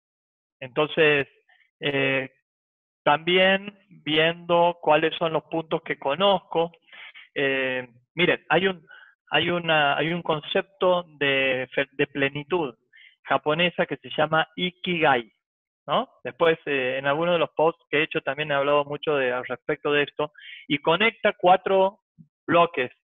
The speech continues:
en términos laborales y profesionales. Lo que yo sé hacer,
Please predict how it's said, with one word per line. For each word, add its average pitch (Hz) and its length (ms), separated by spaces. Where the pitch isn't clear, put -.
en 135 200
términos 156 440
laborales 147 480
y 151 60
profesionales. 131 760
Lo 143 180
que 143 160
yo 190 200
sé 208 200
hacer, 156 500